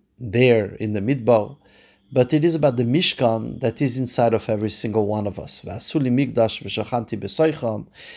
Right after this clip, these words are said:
is besoich kol echad ve'echad. Now, the, the mikdash that is inside of us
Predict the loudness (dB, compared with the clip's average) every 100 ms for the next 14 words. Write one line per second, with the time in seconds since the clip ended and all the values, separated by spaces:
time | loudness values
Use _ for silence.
0 | -6 0 2 2 4 2 4 0 0 0
1 | -6 -4 -8 -8 -14 -14 _ _ -20 _
2 | _ _ _ _ _ _ _ 2 4 2
3 | 2 2 2 0 2 2 2 0 4 4
4 | 4 -2 -2 -4 -4 0 0 0 -2 -2
5 | 2 4 6 6 4 -2 -4 -6 -6 -12